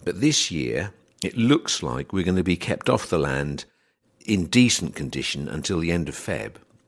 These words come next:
Waiting for it to be absolutely perfect is the right thing to do. I can say sitting from my desk as a wise advisor to farmers.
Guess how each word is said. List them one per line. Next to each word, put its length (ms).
Waiting 420
for 100
it 60
to 60
be 140
absolutely 320
perfect 520
is 140
the 100
right 380
thing 240
to 120
do. 340
I 100
can 160
say 240
sitting 380
from 100
my 140
desk 340
as 80
a 80
wise 320
advisor 460
to 140
farmers. 520